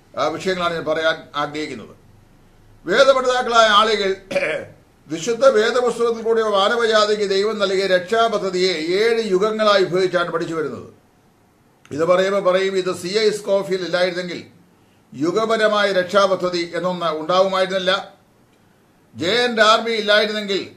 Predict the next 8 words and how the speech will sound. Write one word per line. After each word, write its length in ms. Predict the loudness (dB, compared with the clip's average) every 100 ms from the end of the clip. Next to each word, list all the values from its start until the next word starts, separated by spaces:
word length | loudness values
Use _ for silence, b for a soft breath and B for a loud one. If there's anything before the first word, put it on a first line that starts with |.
| -20 _ _ -6
മഹോപദ്രവ 760 | -2 0 0 0 0 0 4 2 2
പൂർവ്വ 300 | 0 2 2 0
ഉൽപ്രാവണം 600 | -2 0 2 2 0 -6 -4
എന്ന് 100 | -2 0
പറയുന്ന 260 | 0 0 0
ഉപദേശം 340 | 0 -2 -2 -2
ഉണ്ടായിരിക്കുകയില്ല 560 | 2 2 2 -2 -2 -2 -2 -6 _ _ -10 -6
എന്നൊക്കെ 380 | -2 -2 0